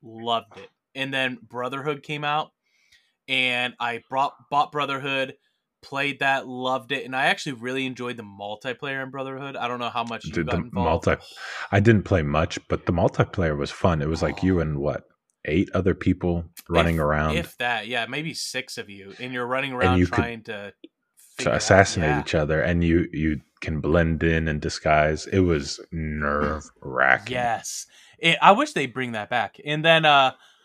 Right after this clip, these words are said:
Speaker 2: As a standalone.
Speaker 1: <clears throat> Yeah. And I really liked Revelation two only because it,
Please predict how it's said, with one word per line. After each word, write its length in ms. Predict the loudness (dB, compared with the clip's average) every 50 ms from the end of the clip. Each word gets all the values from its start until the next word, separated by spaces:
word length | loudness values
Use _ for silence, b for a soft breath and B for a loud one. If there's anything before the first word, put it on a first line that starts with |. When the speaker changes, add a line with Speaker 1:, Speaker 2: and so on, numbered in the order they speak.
| b b b b b b b b b b b b b _ _ _ _ -16
Speaker 2:
As 120 | -12 -10 -8
a 20 |
standalone. 760 | -8 -8 -6 -2 2 2 2 2 0 -2 -4 -4 -6 -6 -2 0
Speaker 1:
<clears throat> 380 | 2 2 2 2 0 -4 -6 -2
Yeah. 340 | 2 4 6 6 4 2 B B B B B B B 0
And 460 | 2 4 6 6 6 6 4 2 -2 -10 _ _ _ _ _ _ _ _ _ _ 6
I 120 | 6 8
really 380 | 8 6 6 4 4 4 4 4
liked 240 | 4 4 4 4
Revelation 520 | 4 4 4 4 4 0 0 0 -2 -6 -8
two 280 | -4 -2 -2 -2 0 0
only 240 | 0 -2 -2 -2 -4
because 440 | -4 -6 -6 -4 -2 -2 -2 0 -2
it, 180 | -4 -4 -4